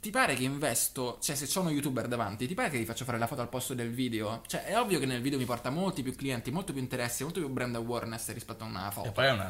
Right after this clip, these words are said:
Speaker 2: lifetime value incredibile il video, perché il video rimane lì, eh.
Speaker 1: Esatto, e loro, e quindi sapendo che il video gli costasse anche poco di più, con un ritorno secondo me dieci volte maggiore, comunque hanno pre-, preferiscono la foto perché va di moda, perché non si sa per quale motivo.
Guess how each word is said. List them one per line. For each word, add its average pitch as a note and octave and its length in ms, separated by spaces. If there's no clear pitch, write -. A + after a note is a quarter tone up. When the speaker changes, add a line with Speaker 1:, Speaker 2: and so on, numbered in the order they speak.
Speaker 2:
lifetime A#2 340
value A#2 320
incredibile G#2+ 540
il G2 80
video, G#2 240
perché G2+ 160
il A#2 40
video C#3+ 220
rimane G#2+ 340
lì, A2+ 280
eh. F#2 100
Speaker 1:
Esatto, D#3+ 460
e G3+ 80
loro, A3+ 340
e C#3+ 160
quindi D#3 320
sapendo F#3 460
che E3+ 80
il D#3 260
video F3+ 180
gli D3+ 60
costasse E3 360
anche F3 180
poco D3+ 240
di C3+ 120
più, C3 540
con D#3 160
un D#3+ 60
ritorno E3+ 260
secondo B2 220
me C#3+ 120
dieci A#2 300
volte G#2+ 240
maggiore, G#2+ 680
comunque B3 360
hanno C#3 100
pre-, C3 120
preferiscono B2 580
la D3+ 80
foto D3+ 240
perché - 240
va A2+ 80
di B2+ 160
moda, A#2 260
perché G#2+ 560
non A2 100
si B2 100
sa B2+ 100
per - 120
quale A#2+ 160
motivo. A#2+ 320